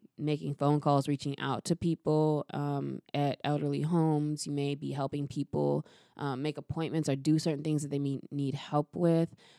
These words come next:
Um, so there's one way, if you wanna be a virtual volunteer, it's already kind of a thing that you can help people from a distance, and you can see the different types of, uh, needs that people may have. Um,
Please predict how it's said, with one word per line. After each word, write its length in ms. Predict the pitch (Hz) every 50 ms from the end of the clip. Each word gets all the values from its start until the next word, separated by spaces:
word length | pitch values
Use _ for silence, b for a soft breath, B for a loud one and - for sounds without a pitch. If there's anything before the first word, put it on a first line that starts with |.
| B B
Um, 220 | - 151 156 156
so 160 | - 170 165
there's 300 | 165 165 165 170 160 156
one 840 | 156 151 160 165 170 175 175 180 180 180 175 175 170 170 170 170 - -
way, 480 | 151 147 151 151 147 143 143 143 143 139
if 180 | - 135 139 165
you 60 | 156
wanna 140 | 151 147 147
be 100 | 151 139
a 80 | 135
virtual 400 | 139 156 156 160 156 - 165 143
volunteer, 400 | 139 139 135 139 135 - 147 139
it's 120 | 135 131 -
already 200 | - 139 143 139
kind 240 | - 156 143 139
of 100 | 131 139
a 60 | 135 131
thing 300 | - - 139 139 139 143
that 180 | 139 135 -
you 60 | 156
can 100 | - -
help 180 | 139 139 135 -
people 220 | - 151 170 143
from 240 | - - 131 135 139
a 40 | 139
distance, 600 | 151 147 139 139 139 - - 160 175 190 - -
and 160 | - 151 151
you 80 | 147 147
can 160 | 151 147 139
see 120 | - 156
the 100 | 139 139
different 420 | 143 - 139 135 - 147 147 143 -
types 320 | 143 143 143 - - -
of, 260 | 147 143 143 143 - _ B B B B B B B B
uh, 220 | - 151 143 143
needs 360 | 143 139 143 151 156 156 143
that 120 | - - -
people 300 | - 139 - - 143 143
may 240 | 147 143 139 135 135
have. 480 | 135 135 135 135 135 139 135 - - b b b b b b b b
Um, 500 | 165 160 151 147 147 143 143 143 - -